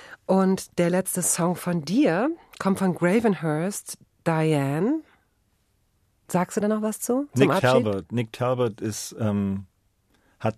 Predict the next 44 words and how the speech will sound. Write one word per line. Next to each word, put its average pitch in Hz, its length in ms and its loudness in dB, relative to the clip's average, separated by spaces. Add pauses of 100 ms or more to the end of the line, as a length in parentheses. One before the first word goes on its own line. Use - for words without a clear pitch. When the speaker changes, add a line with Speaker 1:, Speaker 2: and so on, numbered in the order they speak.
(100)
Speaker 2:
ähm, 107 180 0
Musik 107 320 0
gemacht 120 300 0
für 104 260 0
Mitte, 107 240 0
Ende 101 200 0
August. 104 520 -4 (160)
Quatsch. - 500 -2
Speaker 1:
Was 180 160 -2
Speaker 2:
Für - 80 4
Speaker 1:
für, 113 80 4
Speaker 2:
ein 196 140 2
Speaker 1:
also 185 120 0
der, 180 160 0
für - 240 -8
den 160 140 0
Film, 151 260 -2
für 175 80 -4
den 160 120 -2
Film. 147 280 -2
Speaker 2:
Für 135 140 4
den 123 140 4
Film 147 280 4
Ein 113 160 4
Freund 127 280 2
Speaker 1:
Mhm. 165 40 -2
Speaker 2:
von 151 140 0
mir 147 160 -2
mit 113 120 -2
Daniel 101 180 2
Brühl 101 140 -2
und 101 40 2
Jürgen 98 200 0
Vogel. 135 240 -2 (540)
Ähm, 110 600 4
Speaker 1:
<laughs> - 120 -10
Speaker 2:
und, 113 480 2
ähm, 107 800 2 (300)
der 117 180 2
ist 127 120 -4
dieses 135 140 -2
Jahr 139 140 2
gestorben. 117 640 -2
Ähm, 113 240 -2